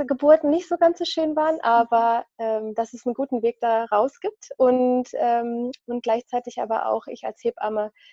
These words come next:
Speaker 1: äh, ja, immer wieder damit Begegnung habe mit den Frauen, die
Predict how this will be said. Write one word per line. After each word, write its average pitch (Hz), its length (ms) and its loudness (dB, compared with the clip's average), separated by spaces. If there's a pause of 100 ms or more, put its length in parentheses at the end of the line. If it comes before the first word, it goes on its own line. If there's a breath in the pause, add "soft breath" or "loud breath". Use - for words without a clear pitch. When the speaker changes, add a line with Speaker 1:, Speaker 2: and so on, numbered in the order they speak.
(220 soft breath)
Speaker 1:
äh, 214 360 -4 (140)
ja, 220 180 2
immer 226 300 -2
wieder 226 220 -4
damit 220 320 -4 (280)
Begegnung 247 560 -2
habe 233 420 -4 (100)
mit 233 200 -16
den 220 120 -12
Frauen, 220 480 -4
die 220 240 -8